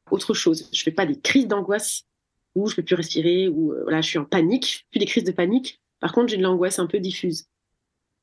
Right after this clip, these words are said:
J'ai des douleurs dans mon corps qui voyagent, euh, voilà, des, des, des idées, euh, un peu fixes comme ça, euh, qui, qui ne me quittent pas, euh, des, des obsessions pour ma santé, voilà, des, des choses, euh, voilà, je rebascule un peu dans la,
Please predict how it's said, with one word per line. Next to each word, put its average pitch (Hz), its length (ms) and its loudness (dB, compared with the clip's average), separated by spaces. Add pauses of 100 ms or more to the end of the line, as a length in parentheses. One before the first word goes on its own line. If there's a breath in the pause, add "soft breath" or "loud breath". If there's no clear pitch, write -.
(160)
J'ai - 140 0
des 170 140 2
douleurs 165 460 0
dans 160 100 0
mon 160 140 0
corps 170 400 -2
qui 185 100 0
voyagent, 160 680 0
euh, 147 140 -2
voilà, - 260 -6 (100)
des, - 400 -2 (500 loud breath)
des, 165 140 0
des 165 240 -2
idées, 175 260 4
euh, 147 360 -4 (260)
un 160 140 -2
peu - 120 -6
fixes - 400 -2
comme 160 160 0
ça, 170 360 0
euh, 143 80 -2
qui, - 200 -16 (180)
qui 175 140 -2
ne 175 60 4
me 180 100 6
quittent 185 300 -6
pas, 170 360 2
euh, 151 160 -2
des, 151 300 0
des 175 180 2
obsessions 180 460 0
pour 170 140 -2
ma 165 100 2
santé, 170 460 2
voilà, 156 220 -4
des, - 120 -2
des - 180 -4
choses, 180 360 0
euh, 160 140 0
voilà, 151 220 -4
je 160 120 -6
rebascule 175 800 -2
un 165 100 0
peu 190 100 0
dans 175 120 0
la, - 120 -6